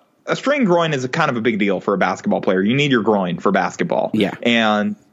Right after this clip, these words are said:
Speaker 1: so, like, I don't know. It was just, it was a weird night. It was, I think I referred to it in the recap as, like, a bittersweet, like, roller coaster of something, or I don't know. I'm tired. <laughs>
Speaker 2: So I wanna start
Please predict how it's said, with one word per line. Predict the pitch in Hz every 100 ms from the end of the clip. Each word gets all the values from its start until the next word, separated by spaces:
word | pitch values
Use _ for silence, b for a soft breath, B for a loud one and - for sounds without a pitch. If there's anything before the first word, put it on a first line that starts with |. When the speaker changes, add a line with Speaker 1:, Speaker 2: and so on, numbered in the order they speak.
| _
Speaker 1:
so, | - 139 123 113 110 107 -
like, | - 117 -
I | 139
don't | 214
know. | 247
It | 127
was | 135
just, | 160 -
it | 156
was | 175
a | 160
weird | 156 185
night. | 160 165
It | 120
was, | 120
I | 117 123
think | 180
I | 180
referred | 135 120 151 147
to | 139
it |
in | 131
the | 113
recap | 117 110 113 98
as, | 104
like, | 104 101 -
a | 104
bittersweet, | 95 - 127 139 131 - 123 113 101 - B B B
like, | 107 107 95 - - -
roller | 107 113 117 123
coaster | 110 110 101 - 101 95 92
of | 90 92 85
something, | - 104 98 95
or | 92
I | 110
don't | 90
know. | 92 -
I'm | 220
tired. | - - - - -
<laughs> | 370 - - - - - - - _ 190 _ - - B B B B B
Speaker 2:
So | - 196 185 175 - - - B B B B _ _ -
I |
wanna | 156 185 247 233
start | - 170 156 131 -